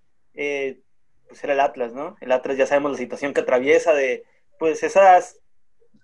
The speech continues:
esos altibajos de juego que maneja, aparte de que a medio partido les expulsaron a, a un jugador, quedaron en desventaja y ahí es cuando, cuando Tijuana se va adelante, aparte de que Xolos, pues... Corrió con mucha suerte gracias a, a Jonathan Orozco en el primer tiempo,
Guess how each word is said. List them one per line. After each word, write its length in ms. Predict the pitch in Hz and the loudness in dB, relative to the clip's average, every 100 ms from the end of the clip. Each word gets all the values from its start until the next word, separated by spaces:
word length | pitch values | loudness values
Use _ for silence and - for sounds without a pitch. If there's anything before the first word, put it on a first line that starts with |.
| _ _ - | _ _ -16
esos 200 | 147 214 | -6 -2
altibajos 540 | 214 170 170 170 180 | -2 2 2 2 -4
de 60 | 165 | -6
juego 340 | 151 160 175 | 0 0 -2
que 80 | 160 | -6
maneja, 580 | 127 135 156 214 226 - _ _ - | -8 -6 -2 -2 -4 -10 _ _ -10
aparte 400 | 139 147 151 180 | -4 -2 -2 -2
de 220 | 175 165 | -2 -4
que 520 | 156 139 131 123 123 _ _ _ | -6 -6 -4 -4 -8 _ _ _
a 120 | - | -8
medio 240 | 127 147 165 | -4 -2 -2
partido 260 | - 160 | -4 -6
les 120 | 160 - | -6 -8
expulsaron 460 | - 120 151 156 | -16 -4 -2 0
a, 380 | 139 123 113 110 _ _ _ - | -2 -4 -8 -14 _ _ _ -6
a 120 | 131 | -6
un 80 | 135 | -2
jugador, 500 | 175 151 135 185 202 | 2 4 6 4 2
quedaron 260 | 151 170 | -2 -2
en 40 | 170 | -6
desventaja 500 | 156 131 123 160 190 | -10 -10 -8 -8 -6
y 40 | |
ahí 160 | 156 139 | -8 -8
es 120 | 139 | -14
cuando, 540 | - 160 143 131 113 - _ _ | -10 -8 -2 -2 -4 -14 _ _
cuando 200 | 147 135 | -8 -8
Tijuana 300 | 127 135 156 | -8 -6 -4
se 80 | 139 | 0
va 80 | |
adelante, 340 | 147 170 190 196 | 2 2 0 -4
aparte 360 | - 120 - | -6 -8 -8
de 120 | 127 123 | -8 -8
que 120 | 113 | -8
Xolos, 360 | 139 147 151 - | -4 -4 -6 -10
pues... 260 | - _ _ _ _ _ _ _ | -20 _ _ _ _ _ _ _
Corrió 320 | 135 135 147 | -4 0 2
con 140 | 175 170 | 2 -2
mucha 240 | 175 185 | -2 -2
suerte 300 | 180 175 190 | 2 0 0
gracias 380 | 147 156 131 113 | -2 0 -2 -4
a, 60 | |
a 40 | 117 | -6
Jonathan 360 | 123 151 156 | -6 -6 -6
Orozco 280 | 127 139 147 | -4 -4 -4
en 40 | 143 | -12
el 60 | |
primer 220 | 131 135 | -8 -8
tiempo, 400 | 151 165 214 226 | -6 -6 -4 -6